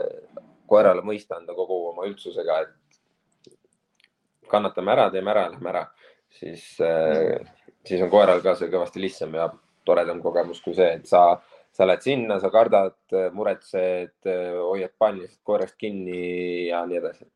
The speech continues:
Speaker 1: Et küllalt oli mul
Speaker 2: Mhm.
Speaker 1: kliinikus olles neid, et oi, et ta võib hammustada, võib hammustada.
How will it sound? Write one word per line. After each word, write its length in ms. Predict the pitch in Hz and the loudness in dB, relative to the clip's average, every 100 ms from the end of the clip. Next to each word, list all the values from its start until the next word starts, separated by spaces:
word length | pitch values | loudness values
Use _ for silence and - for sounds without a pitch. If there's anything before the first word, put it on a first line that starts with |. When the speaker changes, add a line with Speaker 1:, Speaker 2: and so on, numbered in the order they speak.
| _ _ _ _ - _ - | _ _ _ _ -20 _ -4
Speaker 1:
Et 140 | 90 - | -4 2
küllalt 340 | 131 120 98 | 6 8 6
oli 140 | 98 95 | 2 2
mul 140 | 95 | -2
Speaker 2:
Mhm. 40 | 92 | 0
Speaker 1:
kliinikus 420 | 104 101 - 92 | -2 -4 -6 -4
olles 220 | 95 92 | -2 -2
neid, 220 | 101 101 90 | -2 -4 -4
et 160 | - | 0
oi, 300 | 110 110 104 | 4 4 4
et 120 | 95 - | 0 2
ta 80 | |
võib 160 | 98 104 | 0 4
hammustada, 540 | 113 113 101 - 87 | 4 4 -4 -10 -12
võib 140 | 90 90 | -12 -6
hammustada. 400 | 104 92 - | -6 -6 -16